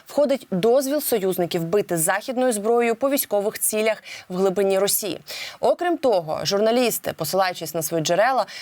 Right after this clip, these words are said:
кажуть, що також серед пунктів плану перемоги запрошення України до нато.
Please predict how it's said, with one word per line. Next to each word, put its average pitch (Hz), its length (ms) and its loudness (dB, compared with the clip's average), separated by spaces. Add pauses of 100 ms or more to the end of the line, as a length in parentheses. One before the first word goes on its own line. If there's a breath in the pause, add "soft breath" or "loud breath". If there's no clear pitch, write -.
(120)
кажуть, 294 300 0
що 208 200 -2
також 262 460 -2
серед 170 280 0
пунктів 294 440 0
плану 185 340 -2
перемоги 180 560 0 (260 loud breath)
запрошення 214 680 0
України 185 500 0
до 180 160 2
нато. 165 460 0